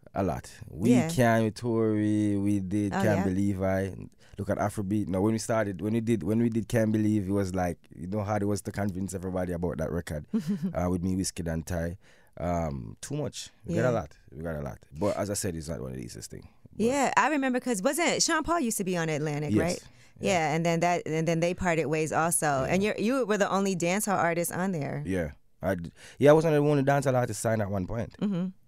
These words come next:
Speaker 1: Yeah, I was the only one that was signed at one point. But as I said, it's just, you have to just humble, yeah, man. You have to just humble and just understand that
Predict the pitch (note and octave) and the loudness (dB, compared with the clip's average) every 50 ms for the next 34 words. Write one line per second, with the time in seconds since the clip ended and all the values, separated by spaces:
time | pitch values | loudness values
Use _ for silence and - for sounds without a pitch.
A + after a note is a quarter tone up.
0 | - - E2 F#2 F#2+ F#2 F2+ F2+ F2+ E2+ E2 - - E2+ G2+ G#2+ G#2+ G2+ F#2+ F#2+ | -10 -6 -2 -2 0 0 0 0 -2 -4 -4 -6 -4 -2 -2 0 0 0 0 0
1 | F#2 F#2 F2 E2+ E2+ - - F2 D#2+ D#2 D2+ B1+ D2 D2+ C#2+ C2+ A1+ - C2+ C2 | 0 -2 -2 -2 -4 -4 -4 -4 -4 -4 -6 -4 -4 -6 -6 -8 -8 -8 -8 -8
2 | C2 A#1+ - - - - - - - - - E2 F#2 G#2 F#2 C#2 - - - - | -8 -10 -12 -18 -20 -20 -20 -20 -18 -12 -8 -2 0 0 0 0 -4 -8 -6 -4
3 | A2 G#2+ B2 A#2 - - A#2 G2+ F#2 G2+ A2+ G#2+ C3+ C3+ A#2+ - - - _ _ | -2 -2 -2 -2 0 0 0 0 0 -4 -4 0 0 0 0 0 -4 -8 _ _
4 | _ _ _ _ _ - _ _ - - - - - - C#3 D#3 - D#3+ C3+ - | _ _ _ _ _ -20 _ _ -18 -18 -18 -14 -4 2 2 2 2 2 0 2
5 | A#2 A2+ A2 A2 G2 F#2+ F2+ F2 E2+ F2 E2 E2+ F2 G#2 G#2 A#2 B2 A#2 G#2+ - | 2 2 2 2 2 2 2 2 0 0 0 0 0 0 2 2 2 2 2 0
6 | G2 A2 A#2 G#2+ A2 G#2+ G#2+ G#2 G2 F#2 F#2+ F#2 F#2 F2 - - - F#2+ F#2+ F#2 | 2 2 2 2 2 2 0 0 -2 -2 -2 -4 -4 -6 -6 -6 -4 -4 -2 -4
7 | - - - F#2 F2 E2+ E2 E2 D#2+ | -4 -4 -4 -2 -2 -2 -2 -2 -4